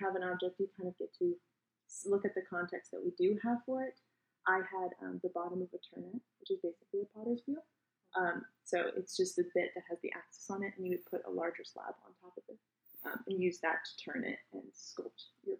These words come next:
project. Um, but I just imagined, um, in my story, this, like, grandmother who was sculpting, and she has, like, her children watching her. Um, 'cause potters, we don't know everything about them, but that,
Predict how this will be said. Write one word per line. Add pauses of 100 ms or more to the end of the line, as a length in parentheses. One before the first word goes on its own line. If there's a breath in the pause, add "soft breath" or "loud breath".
project. (640)
Um, (580)
but
I
just
imagined, (720)
um, (240)
in
my
story, (220)
this,
like, (100)
grandmother (260)
who
was
sculpting,
and
she
has,
like, (120)
her
children
watching
her.
Um, (240)
'cause (120)
potters, (500)
we
don't
know
everything
about
them,
but
that,